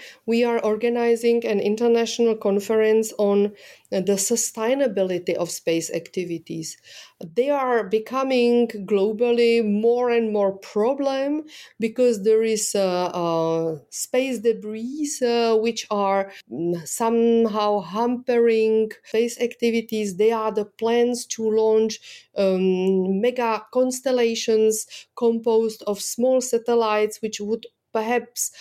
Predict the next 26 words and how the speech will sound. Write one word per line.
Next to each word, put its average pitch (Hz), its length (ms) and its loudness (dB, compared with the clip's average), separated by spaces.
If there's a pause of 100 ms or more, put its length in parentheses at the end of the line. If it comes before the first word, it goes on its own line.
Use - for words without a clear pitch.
(260)
hamper 233 880 0
the, 185 640 0
uh, 170 320 -2
astronomical 226 760 0
observations. 220 1080 0 (340)
So 226 240 0
the 220 140 0
question 285 680 -4
of 208 340 0
the, 175 680 0
mm, 165 200 -8
sustainability 254 1400 0 (320)
of 190 280 0 (120)
the 180 280 -4
ecological 226 840 -2
aspects 202 640 -6
of, 175 320 -4
uh, 175 240 0
space 214 420 -2
activities 202 760 -4
is 185 180 -2
becoming, 214 800 -2 (400)
uh, 190 100 -4
more 220 360 2
and 190 300 2
more, 190 480 4